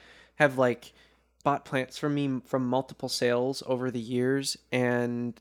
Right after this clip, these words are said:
those people have, like, I, I've developed relationships with people, and they're wonderful, and it's like,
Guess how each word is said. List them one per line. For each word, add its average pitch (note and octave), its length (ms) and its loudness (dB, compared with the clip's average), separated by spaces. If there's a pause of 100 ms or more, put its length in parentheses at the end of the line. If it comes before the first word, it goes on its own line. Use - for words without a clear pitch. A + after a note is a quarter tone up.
those B2+ 280 0
people F#3 340 -2
have, F#3+ 240 2 (800)
like, C#3 320 2 (360)
I, E2+ 140 -12 (140)
I've B2 240 -2
developed C3+ 420 6
relationships B2+ 640 0
with A#2+ 100 -10
people, A#2 300 -8
and B2 540 -6
they're A#2+ 160 0
wonderful, A#2+ 640 -8
and B2 420 -6
it's - 160 -8
like, B2 220 2